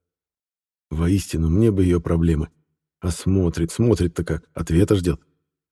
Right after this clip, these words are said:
Небось, текст всю неделю составляла, перед зеркалом репетировала. «Так, может, не к ней?» Я присел на край кровати. «Может, к тебе?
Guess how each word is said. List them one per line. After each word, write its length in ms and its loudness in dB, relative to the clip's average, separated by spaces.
Небось, 420 0
текст 360 2
всю 180 0
неделю 400 4
составляла, 640 -2
перед 280 4
зеркалом 520 2
репетировала. 680 0
«Так, 160 -6
может, 300 6
не 100 4
к 80 -6
ней?» 280 4
Я 120 -4
присел 400 -4
на 100 -2
край 220 -4
кровати. 480 -2
«Может, 240 4
к 60 -20
тебе? 320 2